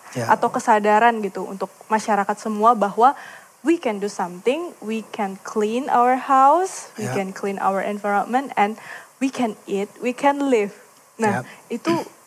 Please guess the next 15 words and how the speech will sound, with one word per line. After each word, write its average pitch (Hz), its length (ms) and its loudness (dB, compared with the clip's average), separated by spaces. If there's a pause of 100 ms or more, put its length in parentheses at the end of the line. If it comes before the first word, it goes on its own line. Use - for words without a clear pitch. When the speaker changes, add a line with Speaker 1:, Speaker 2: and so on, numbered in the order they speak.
(120)
Speaker 2:
gimana, 233 500 2
Pak 196 140 -6
Made, 190 260 0
untuk, 208 360 -4 (240)
eh, 202 240 2 (120)
journey 214 400 0
menuju 208 420 -2
itu, 240 380 -4
dan, 214 280 2 (320)
eh, 208 400 4 (120)
apakah 214 460 2
juga 214 240 -2
nanti 208 260 -4
akan 208 240 -4
melibatkan, 196 720 -4